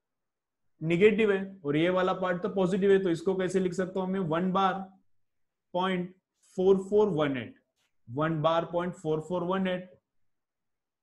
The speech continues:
वही आता है क्या? देखो सेम आता है। सेकंड मेथड क्लियर है क्या? सेकंड मेथड क्लियर है क्या? क्या करने का? नॉर्मल सब्ट्रैक्शन।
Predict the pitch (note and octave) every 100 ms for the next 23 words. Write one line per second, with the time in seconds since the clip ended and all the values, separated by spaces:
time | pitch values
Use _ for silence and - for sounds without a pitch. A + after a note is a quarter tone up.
0 | _ _ _ _ _ _ C#3 F3+ F#3+ F#3
1 | F#3 F#3+ G3 F#3 D#3+ A#2+ G#2+ - _ _
2 | D#3+ E3+ G3+ F#3+ F#3+ G#3+ A3+ _ _ _
3 | _ _ _ _ _ _ _ - E3 F#3+
4 | F#3+ F#3+ G3 F#3+ F#3+ G#3 G#3+ G3+ E3 A#2
5 | - _ _ - - _ _ _ _ _
6 | _ _ _ _ _ _ _ - D3 F3
7 | F3 F3 F3 E3+ E3+ F3 F3+ F3+ F3+ F3+
8 | F3 F3+ F#3+ F#3 F#3+ G3 G3+ - - _
9 | - C#3+ D#3+ E3+ G3 G#3 G3 E3+ - E3
10 | - D3